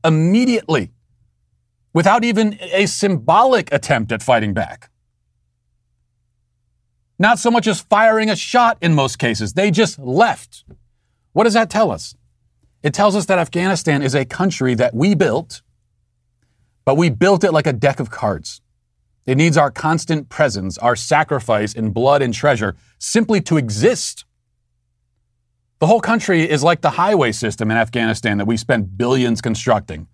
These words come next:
Did you know that you spent billions on, on building highways in Afghanistan? You did. And then the Afghan government and the Afghan people,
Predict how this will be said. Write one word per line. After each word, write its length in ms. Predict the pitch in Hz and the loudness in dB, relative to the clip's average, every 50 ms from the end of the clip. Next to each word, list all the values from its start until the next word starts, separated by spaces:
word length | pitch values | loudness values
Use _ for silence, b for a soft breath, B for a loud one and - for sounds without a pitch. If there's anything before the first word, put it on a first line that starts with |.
| _ _ _ _ _ _ _ | _ _ _ _ _ _ _
Did 120 | - 113 | -4 0
you 80 | 139 180 | 2 4
know 120 | 185 202 | 4 4
that 60 | 196 196 | 2 2
you 100 | 180 170 | -2 -2
spent 280 | - - 196 170 135 | 0 0 0 0 2
billions 340 | 175 170 185 185 190 185 160 | 0 2 2 2 2 2 2
on, 160 | 165 156 151 | 2 2 2
on 160 | 151 143 143 | 2 0 0
building 300 | 131 127 160 175 170 147 | 2 2 2 2 2 0
highways 480 | - - 147 151 156 160 165 170 156 160 | 0 2 0 2 2 2 2 2 0 0
in 100 | 151 147 | 0 0
Afghanistan? 720 | 143 131 120 - 143 139 151 160 139 - 180 180 170 165 b b b | 0 0 0 -2 -2 0 0 0 0 0 2 0 0 -2 b b b
You 100 | 123 123 | -2 0
did. 300 | 117 175 214 214 180 156 | 2 2 2 2 0 -2
And 1900 | 165 165 _ _ _ _ _ _ _ _ _ _ _ _ _ _ _ _ _ _ _ _ _ _ _ _ _ _ _ _ _ _ _ _ _ - - | -4 -8 _ _ _ _ _ _ _ _ _ _ _ _ _ _ _ _ _ _ _ _ _ _ _ _ _ _ _ _ _ _ _ _ _ -2 0
then 80 | 180 202 | 2 2
the 80 | 196 202 | 4 4
Afghan 340 | 214 214 208 - 202 196 | 2 2 2 2 0 2
government 460 | 165 202 220 208 208 196 190 185 180 - | 4 2 2 2 2 0 -2 -2 -4 -4
and 120 | 160 165 | -2 0
the 60 | 165 180 | 0 0
Afghan 260 | 190 170 - 190 170 | 0 0 0 -2 0
people, 340 | - 220 214 208 185 - | 0 -2 0 0 -2 -4